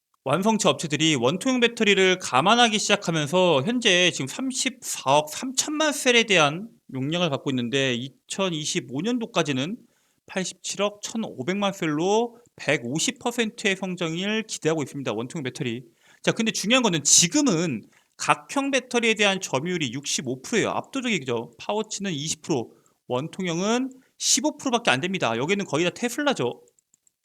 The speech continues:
테슬라고요. 각형 배터리의 주요 제조사가 지금 씨에이티엘과 삼성 에스디아이인데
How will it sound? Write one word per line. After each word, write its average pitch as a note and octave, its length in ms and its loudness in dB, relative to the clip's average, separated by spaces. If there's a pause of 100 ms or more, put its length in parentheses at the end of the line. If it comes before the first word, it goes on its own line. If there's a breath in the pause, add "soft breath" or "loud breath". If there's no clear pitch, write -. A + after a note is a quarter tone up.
(180)
테슬라고요. D3 720 -6 (1000)
각형 C4 440 -2
배터리의 A#3+ 600 4
주요 G#3+ 320 -6
제조사가 F#3+ 480 0
지금 E3 320 -4
씨에이티엘과 G#3+ 1080 2
삼성 C4+ 440 -2
에스디아이인데 D#3+ 840 2